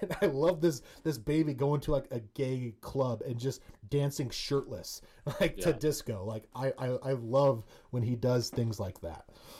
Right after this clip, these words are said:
Speaker 1: Uh, yeah. All right, Devin.
Speaker 2: Uh, definitely, definitely the star of that show for me.
Speaker 1: Yeah.
Speaker 2: Uh, the, obviously the character that drives the show is Peter, but,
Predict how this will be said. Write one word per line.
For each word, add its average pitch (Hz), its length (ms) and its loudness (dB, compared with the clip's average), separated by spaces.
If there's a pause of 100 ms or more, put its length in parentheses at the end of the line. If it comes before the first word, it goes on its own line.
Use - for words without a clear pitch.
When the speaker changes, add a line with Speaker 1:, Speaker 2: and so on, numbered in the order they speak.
(480)
Speaker 1:
Uh, 110 400 0 (280)
yeah. - 240 -4 (280)
All 170 140 12
right, 131 320 10
Devin. 110 460 6
Speaker 2:
Uh, 113 140 10
definitely, 147 500 6
definitely 139 400 2
the 139 140 -2
star 104 560 8
of 95 120 4
that 95 160 6
show 92 280 4
for - 160 -4
me. 85 260 6
Speaker 1:
Yeah. 82 420 4
Speaker 2:
Uh, 82 440 8
the, 95 200 6
obviously 101 540 6
the 90 160 0
character 95 380 0
that 87 160 0
drives 85 260 2
the 87 80 -6
show 85 220 -2
is 80 120 -4
Peter, 85 400 -4
but, 82 320 0